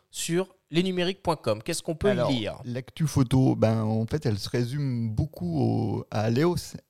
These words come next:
Speaker 2: R cinq qui vraiment, euh, nous, nous a vraiment, euh, bluffé, euh,
Speaker 1: D'accord.
Speaker 2: sur plein de plein, plein de points, euh, la visée, l'autofocus. Moi, j'étais vraiment bluffé par, euh, par cet autofocus qui, euh,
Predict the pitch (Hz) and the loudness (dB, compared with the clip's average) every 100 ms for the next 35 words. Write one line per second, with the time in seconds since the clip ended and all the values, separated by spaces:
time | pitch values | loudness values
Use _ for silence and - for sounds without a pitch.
0 | - 123 - 143 143 - 107 110 110 127 | -6 -6 -2 0 0 -2 -6 -4 -2 -2
1 | 123 107 - 85 104 120 135 117 104 104 | -2 -2 -4 -4 -2 0 0 -2 -2 0
2 | 110 120 127 113 107 104 110 110 - 104 | 0 2 2 4 2 2 0 0 0 -2
3 | 101 107 101 113 107 101 - 98 - 101 | 0 0 -2 -4 -4 -6 -6 -12 -10 -6
4 | 98 98 - - 107 95 101 104 90 - | -6 -8 -10 -4 -2 -2 -6 -6 -6 -6
5 | 98 104 104 110 110 - _ _ 110 107 | -6 -6 -6 -6 -8 -12 _ _ -2 0
6 | 101 95 98 101 113 113 120 123 113 117 | 0 0 0 2 2 2 2 0 0 -2
7 | 117 - 104 - 98 101 110 107 104 98 | -4 -2 -2 -2 -2 0 2 2 0 -2
8 | 110 101 92 90 104 107 104 98 104 92 | -4 -4 -6 -8 -6 -4 -4 -6 -6 -6
9 | 90 - 110 - 98 - | -8 -10 -16 -14 -10 -8